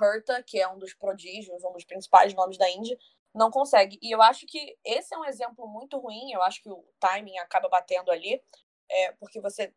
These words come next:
tem ali o Andretti criticando o Mazepin, criticando o sistema de superlicença, e na corrida seguinte o cara vai e desrespeita a bandeira azul, que é uma coisa básica.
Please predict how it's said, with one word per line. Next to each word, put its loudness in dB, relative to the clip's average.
tem -2
ali -2
o 0
Andretti 4
criticando -8
o -12
Mazepin, -8
criticando -4
o -10
sistema -6
de -8
superlicença, -6
e -4
na 0
corrida 0
seguinte -8
o -6
cara 6
vai 4
e -12
desrespeita -8
a -12
bandeira -4
azul, -10
que -6
é -4
uma -4
coisa 2
básica. -2